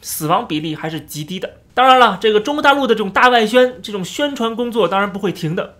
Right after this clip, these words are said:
啊，不停的宣传说，在大陆的台湾同胞接受了采访说，感谢大陆向台胞伸出温暖的手。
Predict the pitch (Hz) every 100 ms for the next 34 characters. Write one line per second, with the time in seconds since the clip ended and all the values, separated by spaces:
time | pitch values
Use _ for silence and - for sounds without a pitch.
0 | - 139 - 240 202 202 - 226 190 151
1 | 151 180 180 - 208 202 240 226 208 170
2 | - 190 208 175 185 185 185 202 196 160
3 | 156 175 214 139 143 185 180 - _ 240
4 | 220 226 - 285 269 254 240 208 214 -
5 | 196 208 208 226 220 220 214 - 226 294
6 | 269 202 139 151 - 127 -